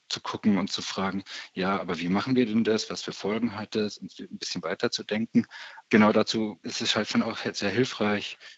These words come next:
Kollegen um sich herum zu haben, wo man,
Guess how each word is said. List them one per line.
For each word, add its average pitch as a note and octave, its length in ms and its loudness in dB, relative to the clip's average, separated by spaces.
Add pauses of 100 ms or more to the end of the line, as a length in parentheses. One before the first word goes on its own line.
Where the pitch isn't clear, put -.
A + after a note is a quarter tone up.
(120)
Kollegen A2 380 4
um G#2+ 160 2
sich G#2+ 220 -2
herum G2+ 180 0
zu F#2+ 180 -2
haben, F#2 520 -2
wo G2+ 120 0
man, F#2+ 320 -4